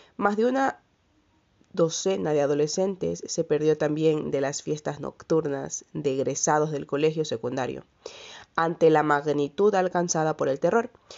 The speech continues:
las autoridades también se sintieron obligadas a intervenir.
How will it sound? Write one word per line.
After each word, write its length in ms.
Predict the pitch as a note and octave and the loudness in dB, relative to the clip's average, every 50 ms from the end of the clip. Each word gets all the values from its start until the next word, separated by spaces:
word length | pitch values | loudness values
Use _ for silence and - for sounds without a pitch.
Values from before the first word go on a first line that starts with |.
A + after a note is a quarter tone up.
| - - - _ - | -20 -20 -18 _ -2
las 160 | - F#3 - | 0 2 2
autoridades 540 | F#3+ F#3 G#3 G#3+ A3 A3 A3 A3 A#3 A#3 - | 4 4 4 6 6 6 6 4 4 2 0
también 240 | B3+ A#3 A3+ G#3+ - | 0 0 0 0 0
se 80 | F#3+ | 0
sintieron 380 | - F#3+ F3+ F3 E3+ E3+ E3+ E3+ | 0 0 2 2 4 4 4 4
obligadas 580 | E3 E3 D3+ D3 D3+ D3+ D#3 D#3 E3 D#3+ - | 2 2 2 2 2 2 2 2 0 -2 -4
a 80 | - C#3+ | -4 -4
intervenir. 500 | D3+ D3+ - C#3 D3 D3 G#3+ A#3 A#3 | -4 -4 -2 -2 0 2 2 0 0